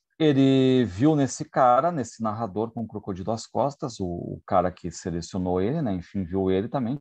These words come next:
tinha um crocodilo às costas. Então, reparem, o próprio doutor formalmente não tem nenhum poder, mas é óbvio que um crocodilo é diferente de um cachorro, por exemplo. Não que eu subestime os que vivem com um cão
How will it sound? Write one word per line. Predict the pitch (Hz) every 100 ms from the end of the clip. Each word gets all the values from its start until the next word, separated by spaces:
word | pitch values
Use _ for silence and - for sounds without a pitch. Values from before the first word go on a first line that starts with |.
| -
tinha | -
um | 101
crocodilo | 92 - 85 87
às | 87 -
costas. | - - - - _ _ _ _ _ -
Então, | 156
reparem, | 175 175 127
o | 101
próprio | 104 - 202 160
doutor | 113 107 123
formalmente | 117 123 110 101 107 -
não | 113
tem | 113
nenhum | 107 113
poder, | 147 110 101
mas | 104 104
é | 110
óbvio | 120 151 123
que | 117
um | 107
crocodilo | - 143 - 90 78 101 98 76 _ _ -
é |
diferente | 95 - - 104 101 110 131
de | 107
um | 87
cachorro, | - 85 - 87 85 -
por | 82
exemplo. | 85 82 82 _ _ _ _ _ _ -
Não | 135 233
que | -
eu | 175
subestime | 123 131 117 - - 160 156
os | -
que | -
vivem | 95 110 110 104
com | 107
um | 107
cão | - 120 135